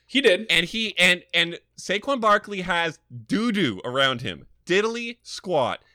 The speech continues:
Speaker 2: The entire team, the entire def-, uh, defense on the other side of the ball from him knows they can key in on Saquon Barkley.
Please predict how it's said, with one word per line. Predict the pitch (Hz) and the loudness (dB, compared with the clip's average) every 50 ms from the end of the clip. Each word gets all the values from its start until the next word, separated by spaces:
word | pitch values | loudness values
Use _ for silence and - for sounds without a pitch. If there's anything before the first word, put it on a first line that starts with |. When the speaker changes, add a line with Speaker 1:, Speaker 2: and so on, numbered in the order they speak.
| _ _ | _ _
Speaker 2:
The | - 151 151 | -12 -10 -8
entire | 151 143 - - - 214 208 226 240 262 277 262 | -8 -10 -10 -8 -2 0 2 2 2 0 -2 -6
team, | - - 233 226 208 180 143 131 - - - _ 139 | -8 -8 -6 -4 -4 -4 -4 -6 -6 -10 -12 _ -4
the | 143 151 | -2 -2
entire | 135 143 131 - 196 220 240 | -2 -4 -4 -4 -2 -2 -2
def-, | 262 247 - - _ _ - | -2 -6 -10 -14 _ _ -8
uh, | - 151 143 | -2 -2 -2
defense | 139 151 151 - - 208 180 143 123 - | -2 -2 -8 -4 -2 -2 -2 -2 -2 -6
on | 139 | -8
the | 135 131 | -6 -6
other | 135 147 160 | -6 -6 -6
side | - 208 | -6 -8
of | 196 | -8
the | 196 185 | -8 -6
ball | 180 175 170 175 | -4 -4 -4 -4
from | - 170 135 | -6 -10 -12
him | 147 165 151 120 107 104 - _ _ _ _ _ _ _ _ - | -8 -6 -6 -6 -6 -8 -12 _ _ _ _ _ _ _ _ -12
knows | 113 117 131 147 156 175 185 185 185 | -8 -2 2 2 4 4 2 0 0
they | 202 185 | -4 -4
can | - 196 165 | -6 -10 -12
key | - - - 151 147 143 | -12 -10 -8 -6 -6 -4
in | 139 | -6
on | 135 131 | -6 -8
Saquon | 127 - - 127 117 - 127 120 113 98 | -8 -6 -6 -6 -6 -6 -10 -10 -6 -4
Barkley. | 110 104 101 - - 113 76 - | -2 -2 -2 -4 -6 -12 -14 -14